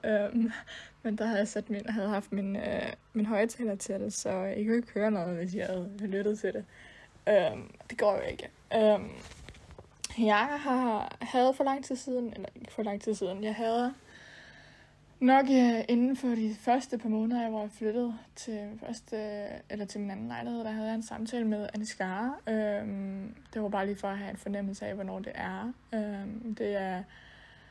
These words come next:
nok et, tre måneder siden, øhm, og, øh,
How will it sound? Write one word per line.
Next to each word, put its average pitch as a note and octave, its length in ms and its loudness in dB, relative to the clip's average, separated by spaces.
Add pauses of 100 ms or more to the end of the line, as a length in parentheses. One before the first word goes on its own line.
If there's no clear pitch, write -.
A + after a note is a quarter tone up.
(320)
nok A3 200 2
et, - 420 -2 (180)
tre A#3+ 260 -2
måneder B3 340 0
siden, C4 400 2 (320)
øhm, G#3+ 920 -2 (140)
og, G3+ 540 4
øh, G3+ 480 0